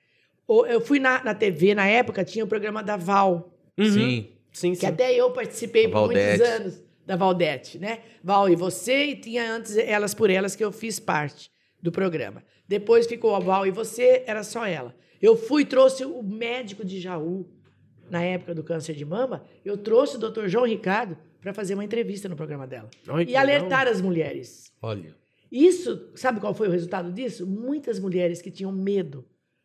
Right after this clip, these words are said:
Speaker 1: não tinham coragem de, de ir atrás e ver se estava tudo bem, foram e algumas descobriram que tinha.
Speaker 2: Olha, graças a Deus.
Speaker 1: Graças a Deus.
Speaker 2: Descobriram cedo
Speaker 1: Então,
Speaker 2: também.
Speaker 1: olha, me arrepia cada vez que eu falo. Então, e o que que eu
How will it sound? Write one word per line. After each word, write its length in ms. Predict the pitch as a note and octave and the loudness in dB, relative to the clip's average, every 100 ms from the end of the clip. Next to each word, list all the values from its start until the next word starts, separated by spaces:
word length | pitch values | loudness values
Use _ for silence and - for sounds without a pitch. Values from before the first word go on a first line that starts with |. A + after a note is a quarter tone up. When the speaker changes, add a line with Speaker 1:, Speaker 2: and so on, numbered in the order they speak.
| - | -8
Speaker 1:
não 160 | F#3 G3 | -6 -6
tinham 240 | G3+ G#3 | -6 -8
coragem 760 | G3+ A3+ G3+ G3+ G3+ E3 C#3+ C3 _ _ _ _ - | -4 -2 0 0 -2 -4 -8 -14 _ _ _ _ -8
de, 320 | D#3+ G3+ F#3+ | -2 -2 -2
de 200 | E3 E3 | -6 -4
ir 240 | F#3+ G3+ A3+ | -2 2 2
atrás 520 | G#3 G#3 F#3+ G3 E3+ | 0 2 4 4 2
e 60 | |
ver 380 | E3 E3 A#3+ A#3 | -2 4 6 6
se 120 | - | 2
estava 280 | D#3 F#3+ F3 | -4 -2 -2
tudo 260 | E3+ F#3+ D#3+ | -2 -4 0
bem, 360 | F#3+ C4 G3+ - _ | 4 4 2 -10 _
foram 460 | _ - G3 A3+ A3+ - | _ -2 2 2 -2 -4
e 100 | G3 | -2
algumas 460 | F3 E3 F#3+ G#3 | 0 -2 -6 -12
descobriram 500 | F3 - A3 F3+ F#3+ | -14 -16 -12 -10 -10
que 100 | - | -14
tinha. 280 | - _ - - - | -20 _ -20 -16 -2
Speaker 2:
Olha, 500 | A#2+ C#3 A#2+ G#2+ G#2+ A2 | 2 2 -2 -8 -10 -6
graças 460 | A#2 B2+ - A#2 | -6 -6 -8 -12
a 20 | A2 | -10
Deus. 380 | A2+ A2+ - - | -10 -12 -14 -8
Speaker 1:
Graças 280 | E3 E3 | -6 -6
a 140 | F3 F3+ | -4 -2
Deus. 20 | |
Speaker 2:
Descobriram 280 | C#3 C3+ C3+ | -2 -2 -4
cedo 320 | - C#3 C3+ | -4 0 0
Speaker 1:
Então, 280 | C#3 F4 E4 | 2 2 4
Speaker 2:
também. 180 | A#2+ A#2 | 0 0
Speaker 1:
olha, 240 | A#3 A3 | 0 0
me 100 | G#3+ | -2
arrepia 580 | A3 A3+ - G3+ D#3+ C#3+ | -6 -6 -6 -4 -4 -4
cada 220 | C#3+ F#3 F3 | -4 -2 2
vez 180 | G3+ | 2
que 80 | G3+ | 2
eu 60 | A3 | -2
falo. 260 | - C3 - - - | -2 -10 -10 -18 -10
Então, 280 | A3 C#4+ D4+ | -4 -2 -2
e 140 | C#4+ | -4
o 60 | D4+ | 0
que 100 | E4 | 2
que 80 | E4+ | 4
eu 220 | F4 F4 | 2 0